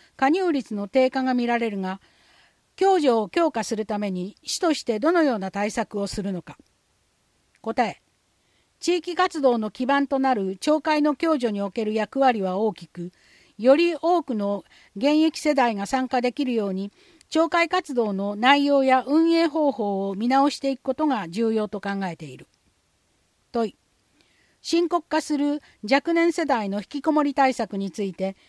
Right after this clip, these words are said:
市の取り組み内容とその成果は？答え。臨床心理士等の対面による相談窓口の設置により、相談件数が大幅に増加し、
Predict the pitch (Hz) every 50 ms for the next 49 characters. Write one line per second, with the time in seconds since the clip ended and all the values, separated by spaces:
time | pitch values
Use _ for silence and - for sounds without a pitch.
0 | _ _ - - - 339 330 311 247 233 202 - 240 247 285 262 - 294 277 277
1 | 262 262 262 254 240 208 190 185 175 - - 175 175 175 - - - - 254 269
2 | 277 277 226 - - 294 254 214 - - 175 160 147 - _ _ _ _ _ _
3 | _ _ _ _ _ _ _ _ _ _ _ _ _ _ _ _ _ _ - -
4 | 220 - 247 220 175 - _ _ _ _ _ _ _ _ _ _ _ _ _ -
5 | 226 262 320 349 381 - 370 330 339 320 - 339 320 320 311 320 302 - - -
6 | - 254 240 220 208 202 196 202 - - _ _ - 269 277 285 294 302 285 285
7 | 277 269 269 269 269 269 277 269 - - 294 302 302 311 311 302 294 294 285 277
8 | 277 240 220 - 208 202 190 190 - 226 202 180 - - 233 226 226 220 214 208
9 | 202 208 214 - _ _ - - _ _ - - 285 285 302 311 302 302 294 -
10 | 311 311 294 - 277 240 226 208 202 202 202 - - 240 277 302 277 269 277 285
11 | 277 269 262 240 247 247 254 - - 247 233 - 233 233 240 -